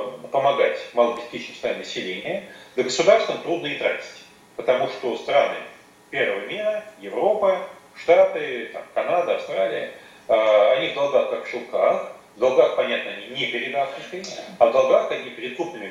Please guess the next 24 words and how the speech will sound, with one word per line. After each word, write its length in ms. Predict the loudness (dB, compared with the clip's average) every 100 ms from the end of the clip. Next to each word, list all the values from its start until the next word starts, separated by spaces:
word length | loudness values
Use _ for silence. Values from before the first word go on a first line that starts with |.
| -2
кор-, 340 | -2 -2 -10 -8
корпорациями 680 | -2 2 4 4 0 -10
и 160 | -10 -8
монополиями, 920 | -2 -2 -2 -4 -8 -8 -6 -8 -10 -16 -20 -20 -20 -8
потому 280 | 0 2 2 0
что 640 | 2 4 4 0 -4 -10 0
модель 480 | 0 0 -4 -6 -12 -4
неолиберальная, 640 | -2 0 2 4 2 0
она 120 | -2 -4
известная. 500 | -6 -12 -14 -16 -18 -20 -18 -8
Уменьшаем 500 | -2 0 2 2 2
налоги 220 | 0 -2
с 100 | 0
большого 320 | 0 0 -6
бизнеса, 580 | -6 -6 -6 -4 -2 -2 -6 -14 -4
берём 320 | 4 4 4
у 20 |
большого 320 | 2 -2 -2
бизнеса 340 | -6 -8 -10 -8
в 100 | -4
долг. 300 | -4 -4 -16 -20 _ _ -2
Вот, 160 | 0
собственно, 320 | 0 -2 -6 -4
причина 440 | -4 -2 -2